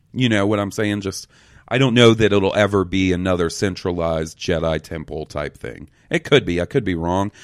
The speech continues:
But it just seems like that hasn't gone well for him twice in a row now. Maybe we'll, they wanna rethink that. I wanna see just more development of the characters. I would like to see Kylo fully embracing the dark side now. I don't, like,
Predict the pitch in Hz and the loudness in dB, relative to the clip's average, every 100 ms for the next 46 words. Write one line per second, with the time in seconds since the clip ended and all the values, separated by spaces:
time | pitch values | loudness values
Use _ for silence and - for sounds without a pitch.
0 | - - 123 143 143 139 110 101 101 90 | -10 -4 -2 -2 0 0 2 0 0 0
1 | 101 90 85 90 85 87 82 - 78 76 | 0 -2 -2 0 0 0 0 -2 -8 -4
2 | 92 85 78 78 73 76 67 65 57 - | 0 0 -2 -8 -6 -8 -8 -12 -14 -18
3 | _ - _ - 90 85 80 80 - 85 | _ -20 _ -4 -2 0 -2 -4 -4 -4
4 | 80 76 76 76 - 76 50 50 50 - | -4 -4 -8 -10 -12 -14 -12 -14 -14 -18
5 | _ _ _ _ _ _ - _ - 110 | _ _ _ _ _ _ -20 _ -2 2
6 | 185 208 135 - 104 90 87 87 - _ | 2 2 0 -2 -2 0 -2 -4 -12 _
7 | _ _ _ _ - 202 202 185 190 190 | _ _ _ _ -8 -6 -2 0 0 0
8 | 147 160 139 127 110 95 - 117 92 80 | 2 4 4 0 -2 -4 0 0 0 -6
9 | 78 101 117 127 113 110 110 - 98 95 | 0 2 2 0 -2 -2 -6 -4 0 0
10 | 92 - _ _ _ _ _ _ - 113 | -2 -6 _ _ _ _ _ _ -2 0
11 | 110 104 92 85 85 _ _ _ - 139 | 2 2 2 0 -2 _ _ _ -2 2
12 | 113 101 90 87 92 85 80 76 80 78 | 4 4 2 2 2 0 -6 -6 -6 -6
13 | 69 76 67 71 65 - 90 110 107 - | -8 -10 -10 -14 -18 -10 -4 -2 -4 -8
14 | _ _ _ _ 107 98 - | _ _ _ _ -2 -2 -4